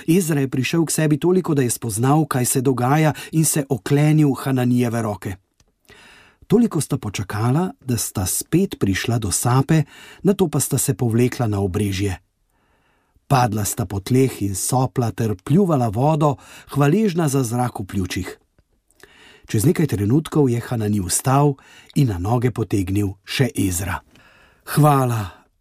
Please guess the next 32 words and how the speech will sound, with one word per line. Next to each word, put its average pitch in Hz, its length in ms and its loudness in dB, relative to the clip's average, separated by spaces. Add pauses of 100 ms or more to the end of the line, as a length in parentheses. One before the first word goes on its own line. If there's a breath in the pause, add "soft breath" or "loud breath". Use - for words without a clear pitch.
(200)
je 123 140 0
zamrmral, 120 720 2 (460 soft breath)
nato 151 260 2
pa 123 120 -4
začel 117 600 0
močno 123 440 0
bruhati. 104 600 -2 (960 loud breath)
Hanani 151 380 4
se 160 160 -2
je 107 100 -2
spačil 165 560 0
in 131 100 0
se 131 180 -2
obrnil 127 440 0
stran, 160 480 -2
da 131 100 0
bi 120 220 0
prijatelju 123 760 -2
omogočil 107 680 -2
nekaj 104 260 -4
zasebnosti. 98 840 -4 (1040)
„Ti 135 120 2
je 127 80 4
zdaj 147 220 2
bolje?“ 139 500 4 (680)
ga 117 120 -10
je 113 80 -6
vprašal, 113 560 -4
ko 98 120 -8
se - 160 -2
je 107 40 2
umiril. 104 480 2